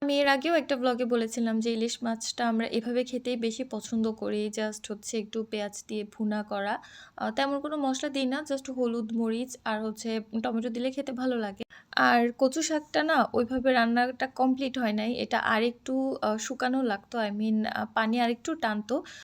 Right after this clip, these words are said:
চুলার পাশে অনেকক্ষণ দাঁড়িয়ে থেকে নাড়াচাড়া করে করে তারপরে এটা টানালে আরও বেশি মজা লাগতো। আমাদের অনেক ক্ষুধা পেয়ে গিয়েছিল, so আমরা একদম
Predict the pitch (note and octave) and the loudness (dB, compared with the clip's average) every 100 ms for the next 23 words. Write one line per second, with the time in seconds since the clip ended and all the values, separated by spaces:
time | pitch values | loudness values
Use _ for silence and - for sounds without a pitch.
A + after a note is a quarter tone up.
0 | _ - D4+ D4+ D#4 D4+ D#4+ C4+ C4 - | _ -2 4 4 4 0 0 0 -2 -4
1 | C#4+ B3+ A3 A3+ A#3+ C4 C4 B3+ A#3+ G#3+ | 0 4 4 2 -2 -2 -2 0 0 0
2 | G#3+ A#3+ A#3 A3+ A#3+ A3+ A3+ A#3 A#3+ A3 | 0 -2 -2 -2 -2 -2 -2 -2 0 -2
3 | G#3 A3 G#3+ G#3+ G#3+ G#3+ G#3 G#3 B3+ - | -2 -4 -4 -4 -2 -2 -2 -4 -4 -2
4 | G#3 G#3 G#3+ A3 C4 A3+ G#3+ G#3 G3+ - | -4 -2 -2 -2 0 -2 -2 -6 -6 -6
5 | B3 _ C4 C4+ C#4+ C#4+ C#4+ D4 D4 C#4 | -8 _ 2 6 6 6 4 2 2 4
6 | C#4 C4 A#3+ A#3 A#3+ A#3 B3 A#3 A#3+ - | 4 4 2 2 0 0 -2 -2 -2 0
7 | A#3+ A3+ A3 A3 A3 G#3 A#3 A#3 A#3 | 0 2 2 2 0 -2 0 2 4